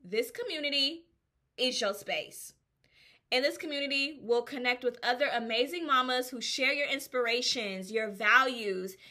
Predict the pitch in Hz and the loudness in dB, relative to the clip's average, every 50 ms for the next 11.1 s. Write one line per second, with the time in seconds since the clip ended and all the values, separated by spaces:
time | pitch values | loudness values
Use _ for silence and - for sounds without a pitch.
0 | - - 247 269 277 294 339 - 381 453 - 370 349 - - 302 262 277 294 - | -10 -4 -4 -2 0 -2 -2 -2 -2 -4 -4 -6 -10 -6 -2 0 0 0 0 0
1 | 269 226 196 240 254 - 294 254 233 - 262 233 240 240 262 240 - - 247 - | -2 -2 -2 -2 -6 -6 -8 -8 -6 -4 -4 -4 -4 -6 -8 -10 -8 -8 -6 -6
2 | 226 - - 185 226 240 254 269 269 320 330 - - - - - - - - 285 | -6 -8 -6 0 4 4 6 6 4 2 -2 -8 -16 -20 -20 -10 -6 0 4 6
3 | 269 277 285 269 226 190 190 247 254 247 - - 277 269 262 269 269 262 262 - | 6 6 6 2 0 4 4 4 4 4 2 -2 -2 0 0 0 0 -2 -4 -8
4 | - - - _ - 233 226 233 247 233 262 311 330 330 320 269 269 254 254 254 | -14 -20 -20 _ -6 -6 -2 2 2 2 2 2 -2 -6 -6 -4 0 2 2 2
5 | 247 254 254 247 247 226 - - 220 214 208 202 202 202 - - 269 233 233 233 | 2 0 0 0 0 -2 -2 -8 -6 0 0 0 0 0 -2 -4 0 0 2 2
6 | 240 233 233 233 233 226 202 190 180 131 113 - - - 240 226 320 - 311 508 | 0 -2 -4 -6 -8 -4 -4 -4 -4 -4 -6 -8 -4 -4 -4 -2 0 -2 -2 0
7 | - 539 539 453 - - - 294 269 269 262 254 - - - 202 233 247 233 - | 0 -2 -2 -2 -6 -4 2 2 2 4 4 0 -2 0 0 0 0 0 0 0
8 | 254 233 233 233 220 220 214 214 214 208 208 - - 226 - - - - - - | 0 0 2 2 4 4 4 4 2 2 0 0 0 0 0 0 -2 -4 -4 -6
9 | 202 208 - - - - 370 359 - - _ _ _ _ _ 196 190 269 349 494 | -4 -2 0 0 0 -2 -4 -4 -8 -12 _ _ _ _ _ -4 2 2 2 4
10 | - 453 370 320 285 302 - 294 262 247 254 - 254 214 202 180 165 165 156 143 | 2 0 0 0 0 0 2 2 2 2 2 -2 -2 0 0 0 0 -2 -4 -6
11 | - - | -8 -12